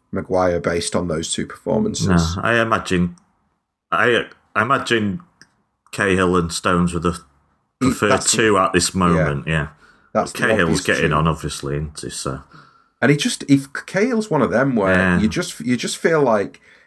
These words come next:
Speaker 1: you, you just, I, I don't know, like, I, I wonder whether he's actually just gone off the side of a cliff and we haven't noticed and he's just not that good anymore. Um,
Speaker 2: I can't
Speaker 1: because
Speaker 2: decide, yeah.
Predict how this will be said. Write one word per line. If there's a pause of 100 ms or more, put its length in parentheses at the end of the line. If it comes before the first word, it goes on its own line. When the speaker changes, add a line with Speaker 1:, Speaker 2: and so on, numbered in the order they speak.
(260)
Speaker 1:
you,
you
just,
I,
I
don't
know,
like,
I, (120)
I
wonder
whether
he's
actually
just
gone
off
the
side
of
a
cliff
and
we
haven't
noticed
and
he's
just
not
that
good
anymore. (680)
Um, (420)
Speaker 2:
I
can't
Speaker 1:
because (300)
Speaker 2:
decide,
yeah.